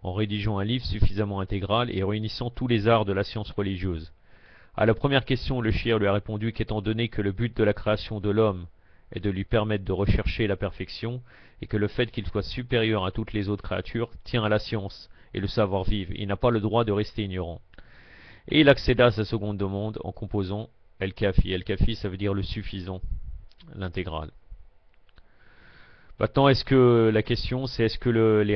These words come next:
hadiths dans le Kafi sont tous authentiques ? Dans l'optique des Shirat al-Bayt, il n'y a pas un livre, mis à part le noble Coran,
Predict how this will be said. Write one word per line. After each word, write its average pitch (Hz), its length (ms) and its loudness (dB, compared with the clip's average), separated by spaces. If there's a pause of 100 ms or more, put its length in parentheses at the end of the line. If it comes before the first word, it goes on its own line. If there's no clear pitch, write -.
(100)
hadiths 117 520 -4
dans 107 100 -4
le 101 60 -6
Kafi 117 340 4
sont 110 160 -6
tous - 380 -8
authentiques ? 123 640 -4 (1080)
Dans 113 100 -2
l'optique 120 440 2
des 104 320 6
Shirat 110 460 2
al-Bayt, 104 920 0
il 117 100 -6
n'y 110 100 0
a 110 40 4
pas 143 160 -2
un 127 100 2
livre, 113 300 0
mis 107 160 -2
à 107 60 2
part 107 180 0
le 104 120 0
noble 101 280 0
Coran, 107 400 -4